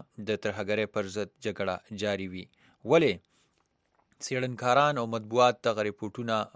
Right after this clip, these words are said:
وړاندې کوي چې په بلوچستان کې بلوڅانو ته خپل حقونه ورنه کړي شي، امن به څرنګه راځي؟ د کم لپاره چې هغوی مبارزه وړاندې کړې ده. په بلوچستان کې چې د بشري حقونو کومې سرغړونې کیږي،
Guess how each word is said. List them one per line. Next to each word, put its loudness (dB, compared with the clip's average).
وړاندې 0
کوي -2
چې -10
په -8
بلوچستان -2
کې -8
بلوڅانو -2
ته -6
خپل -2
حقونه -2
ورنه 0
کړي -4
شي، -10
امن -4
به -6
څرنګه 2
راځي؟ 2
د -10
کم -4
لپاره 2
چې -10
هغوی -6
مبارزه -2
وړاندې -2
کړې 0
ده. 4
په -4
بلوچستان -4
کې -10
چې -12
د -6
بشري -8
حقونو -12
کومې -10
سرغړونې -6
کیږي، -4